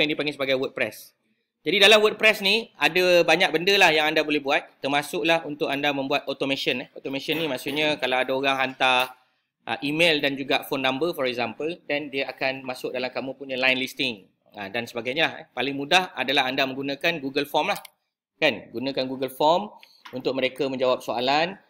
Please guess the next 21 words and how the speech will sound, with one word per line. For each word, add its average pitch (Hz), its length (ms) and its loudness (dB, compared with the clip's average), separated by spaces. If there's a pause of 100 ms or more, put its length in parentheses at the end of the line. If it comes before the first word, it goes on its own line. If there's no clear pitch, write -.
(200)
dan 123 240 -2
soalan 143 400 2
yang 139 100 -2
mereka 135 220 -6
jawab 131 240 0
tu 175 80 -4
akan 131 320 2
dapat 127 240 0
dalam 120 240 0
database 117 400 -4
kamu, 110 340 -6
eh. 143 60 -8
Kenapa 139 240 -6
kamu 151 260 0
perlu 147 220 2
ada 139 180 0
email 147 380 0
mereka? 202 400 -2
Supaya - 240 -6
kamu 139 320 -2
boleh, 170 420 -2